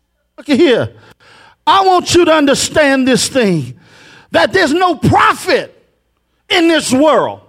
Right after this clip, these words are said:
There's no profit in your labors. There's no profit in the things that, that, that you build up and you value in this world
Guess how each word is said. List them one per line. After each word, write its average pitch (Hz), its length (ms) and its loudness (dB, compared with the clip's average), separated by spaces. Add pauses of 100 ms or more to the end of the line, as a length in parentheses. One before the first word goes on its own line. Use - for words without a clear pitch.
(880)
There's 247 160 -6
no 320 180 0
profit 302 760 0 (280)
in 320 300 -2
your 311 180 2
labors. 311 800 0 (600)
There's 311 180 -2
no 349 200 0
profit 359 840 -2 (320)
in 330 200 -2
the 320 100 2
things 330 560 -2
that, 302 340 0 (160)
that, 294 300 -2
that 311 280 0
you 339 100 2
build 359 500 -2
up 349 240 2
and 311 180 -2
you 330 140 2
value 269 1000 0 (400)
in 330 200 0
this 302 260 0
world 247 560 2